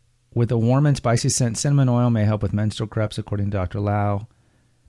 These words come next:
And cinnamon, you know, there's different types. There's Ceylon cinnamon and cassia cinnamon. Ceylon is the, the more expensive, more elitist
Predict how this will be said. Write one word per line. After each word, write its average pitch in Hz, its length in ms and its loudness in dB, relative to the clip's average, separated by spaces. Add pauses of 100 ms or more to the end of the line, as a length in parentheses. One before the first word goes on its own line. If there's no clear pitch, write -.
(340)
And 107 300 -2
cinnamon, 180 500 2
you 127 60 -6
know, 113 140 -2
there's 123 160 0
different 131 320 -2
types. 95 220 -2
There's 95 100 -4
Ceylon 117 420 0
cinnamon 113 360 0
and 92 460 -4
cassia 110 540 -2
cinnamon. 113 480 0
Ceylon 120 560 2
is 104 240 0
the, 95 220 -4
the 104 100 -4
more 101 140 0
expensive, 98 580 -4
more 92 400 -4
elitist 95 680 -2